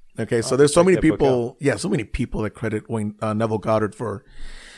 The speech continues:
Speaker 1: uh, he, he passed away, I think, in the seventies. So a lot of his, uh, recordings are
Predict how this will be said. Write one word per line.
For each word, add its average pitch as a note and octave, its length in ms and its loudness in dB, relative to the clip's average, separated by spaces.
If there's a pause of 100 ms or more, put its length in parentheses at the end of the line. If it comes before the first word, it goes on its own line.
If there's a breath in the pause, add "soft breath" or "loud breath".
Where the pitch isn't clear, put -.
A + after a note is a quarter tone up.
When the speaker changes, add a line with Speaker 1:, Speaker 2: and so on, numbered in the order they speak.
(120)
Speaker 1:
uh, C3+ 240 6
he, D3 160 2
he E3 180 0
passed C#3 440 2
away, B2+ 200 2
I A#2+ 40 0
think, A#2+ 220 -6
in A#2 80 -4
the G#2 80 -8
seventies. A#2+ 580 -4
So A2 580 0
a A2 40 0
lot A2+ 180 0
of C#3 80 -4
his, A2+ 280 -2
uh, G#2+ 100 0
recordings A#2 440 -6
are G#2 220 -2